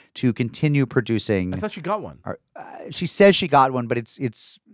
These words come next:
Speaker 1: it's being worked out.
Speaker 2: I have to say,
Speaker 1: It's in negotiations.
Speaker 2: what a dumb Weasley thing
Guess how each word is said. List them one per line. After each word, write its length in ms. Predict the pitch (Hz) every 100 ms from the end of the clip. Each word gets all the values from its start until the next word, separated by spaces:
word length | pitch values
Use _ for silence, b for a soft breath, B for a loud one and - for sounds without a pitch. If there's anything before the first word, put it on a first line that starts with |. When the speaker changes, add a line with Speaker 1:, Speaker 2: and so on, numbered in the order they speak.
| - 175 127 151 -
Speaker 1:
it's 160 | 156
being 180 | - 180
worked 240 | 160 131
out. 160 | 113 -
Speaker 2:
I 60 | 190
have 200 | 277 311
to 80 | 220
say, 320 | - 143 156
Speaker 1:
It's 100 | 160
in 100 | 190
negotiations. 760 | 170 147 135 - 277 294 190 92
Speaker 2:
what 200 | 135 127
a 40 | 110 101 _ -
dumb 520 | 156 185 175 127 117
Weasley 680 | 131 139 147 135 139 117 113
thing 580 | - 107 107 117 117